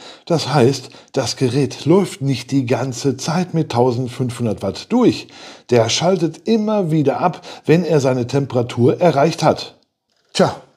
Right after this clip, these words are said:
und was ziehe ich jetzt hier für ein Fazit aus diesem Video? Ganz einfach, wenn ihr einen Raum habt, den ihr aufheizen wollt, zum Beispiel Dachboden, Keller oder was auch immer,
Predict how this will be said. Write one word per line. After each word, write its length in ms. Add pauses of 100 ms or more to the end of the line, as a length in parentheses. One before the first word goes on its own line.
(100)
und 160
was 280
ziehe 180
ich 340
jetzt 300
hier 260
für 220
ein 140
Fazit 500
aus 200
diesem 340
Video? 340 (640)
Ganz 240
einfach, 480 (100)
wenn 380
ihr 220
einen 260
Raum 340
habt, 300 (460)
den 200
ihr 160
aufheizen 540
wollt, 220
zum 320
Beispiel 340
Dachboden, 760
Keller 440
oder 200
was 200
auch 120
immer, 360